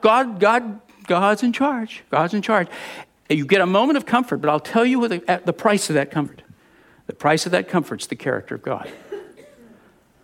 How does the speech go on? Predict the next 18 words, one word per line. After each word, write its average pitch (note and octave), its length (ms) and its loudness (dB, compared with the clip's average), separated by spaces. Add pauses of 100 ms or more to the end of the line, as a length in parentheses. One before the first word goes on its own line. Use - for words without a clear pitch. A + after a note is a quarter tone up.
(380)
Nobody D#3 600 2 (720)
can C#3+ 160 2
be D3 160 2
willing D3+ 480 0
this, - 400 -12 (600)
or E3 120 6
even D4 240 4
allowing F#3 680 4
some D3 240 2
of C3 60 2
these C3 180 0
things C#3 220 0
in B2+ 100 0
some F3 180 2
sort F3+ 240 2
of C3 120 -8
direct E3 360 2
sense, - 500 0